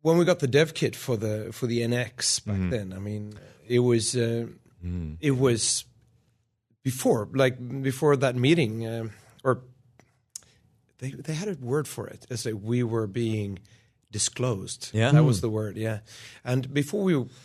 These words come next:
Speaker 1: we sat in a cafeteria with, nervously with a cup of coffee, talking
Speaker 3: Mm-hmm.
Speaker 1: to a Nintendo guy that we know.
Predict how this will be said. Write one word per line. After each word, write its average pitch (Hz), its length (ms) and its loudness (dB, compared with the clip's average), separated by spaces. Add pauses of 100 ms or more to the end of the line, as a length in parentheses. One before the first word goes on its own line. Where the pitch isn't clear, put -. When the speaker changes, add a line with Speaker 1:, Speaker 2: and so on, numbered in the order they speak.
(460)
Speaker 1:
we 135 160 -2
sat 151 240 0
in 127 100 2
a 123 80 0 (180)
cafeteria 139 600 -2
with, 110 200 -4 (140)
nervously 127 540 0
with 113 160 -2
a 117 60 -4
cup 110 160 -10
of 110 80 -14
coffee, 127 400 -4 (160)
talking 151 260 -2
Speaker 3:
Mm-hmm. 143 80 -4
Speaker 1:
to 113 180 -2 (300)
a 127 40 -4
Nintendo 120 380 -2
guy 101 120 -8
that 98 160 -10
we 101 80 -8
know. 98 260 -14